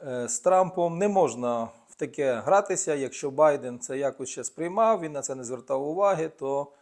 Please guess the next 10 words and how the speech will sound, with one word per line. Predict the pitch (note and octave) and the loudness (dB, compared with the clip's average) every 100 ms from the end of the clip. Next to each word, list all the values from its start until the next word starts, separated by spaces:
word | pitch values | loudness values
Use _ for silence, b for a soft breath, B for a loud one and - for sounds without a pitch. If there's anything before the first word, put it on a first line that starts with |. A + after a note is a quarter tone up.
| b b b b | b b b b
Трамп | - E3 E3+ | 0 0 0
точно | - F#3+ F#3 E3 | 0 0 -2 -6
не | D#3+ | -6
буде | C#3 D#3 C#3+ | -6 -6 -6
нянчитись | C3+ C#3 C3+ - - B2+ - | -4 -6 -6 -12 -14 -12 -12
із | C3 - | -12 -14
Зеленським. | C3+ C#3 C#3 A#2 - B2 A2+ | -8 0 0 0 -6 -12 -16
І | A#2+ | -10
це | - | -6
може, | E3 D#3+ C#3 C#3 | -4 -2 -4 -6